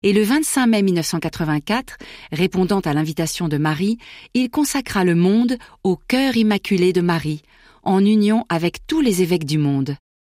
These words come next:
Consécration renouvelée par le pape François le treize octobre deux mille treize.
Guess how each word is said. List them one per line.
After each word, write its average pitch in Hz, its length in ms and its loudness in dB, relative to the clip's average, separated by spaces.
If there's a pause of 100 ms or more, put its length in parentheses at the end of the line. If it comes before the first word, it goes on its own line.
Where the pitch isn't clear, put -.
(200)
Consécration 185 880 -2
renouvelée 220 680 2
par 165 180 -2
le 151 80 2
pape 202 220 -4
François 170 560 -4 (340)
le 160 140 0
treize 196 320 0
octobre 165 480 -2
deux 135 100 -2
mille 156 240 -2
treize. 139 460 -6